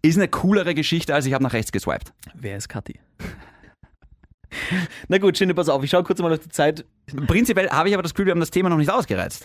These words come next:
Speaker 2: Wir können gern nächste Woche nochmal drüber
Speaker 1: Wir
Speaker 2: reden.
Speaker 1: können Stunden drüber reden. Im Endeffekt, okay, ich glaube, wir können uns einigen, das Thema, wir könnten die nächsten zehn Podcasts drüber reden. Aber es war
Speaker 2: Werden
Speaker 1: der
Speaker 2: wir
Speaker 1: erste und
Speaker 2: vielleicht auch
Speaker 1: letzte.
Speaker 2: <laughs> Ja, schauen wir mal. Ähm, auf jeden Fall würde ich sagen, das war die erste und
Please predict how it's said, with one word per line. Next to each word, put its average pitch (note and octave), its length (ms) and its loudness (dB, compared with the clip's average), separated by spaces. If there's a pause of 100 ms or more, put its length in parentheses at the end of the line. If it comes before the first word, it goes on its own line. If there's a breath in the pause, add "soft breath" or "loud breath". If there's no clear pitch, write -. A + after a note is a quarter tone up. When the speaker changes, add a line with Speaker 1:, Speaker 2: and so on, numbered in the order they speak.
(320 loud breath)
Speaker 2:
Wir B2 80 -4
können C3+ 340 -2
gern C3+ 360 -2
nächste D3 260 -4
Woche D3+ 220 -2
nochmal F3+ 240 -4
drüber G#2+ 140 -12
Speaker 1:
Wir G#2 80 -4
Speaker 2:
reden. - 80 -4
Speaker 1:
können C3+ 140 2
Stunden C#3 320 2
drüber F#2 260 0
reden. D2+ 200 -2 (200)
Im E3 120 4
Endeffekt, F#3 540 0
okay, D3 420 2 (120)
ich - 80 0
glaube, E3+ 160 4
wir F3 40 4
können E3+ 180 4
uns D#3+ 100 2
einigen, C#3+ 520 4 (380)
das C#3 240 -4
Thema, D#3+ 260 2
wir D3 80 2
könnten D#3 220 -2
die D3+ 80 6
nächsten D3 260 4
zehn C3 180 2
Podcasts - 420 -2
drüber F2+ 200 0
reden. F2 260 -4 (360)
Aber B2 140 2
es A#2+ 100 -2
war C3 100 4
Speaker 2:
Werden G#3+ 160 6
Speaker 1:
der C3+ 160 4
Speaker 2:
wir - 120 4
Speaker 1:
erste - 0 -
und - 60 4
Speaker 2:
vielleicht - 200 4
auch F#3+ 120 2
Speaker 1:
letzte. - 360 4
Speaker 2:
<laughs> - 0 -
Ja, G#3+ 800 0
schauen G#3 280 2
wir B2+ 160 -2
mal. - 20 -20 (320 loud breath)
Ähm, E3 280 4
auf E3 160 -2
jeden G#3+ 140 0
Fall F3+ 180 0
würde F3+ 140 0
ich E3 40 -10
sagen, F3 220 0
das E3+ 180 -4
war E3+ 240 0
die D#3+ 140 -8
erste D3+ 400 -2
und - 580 -6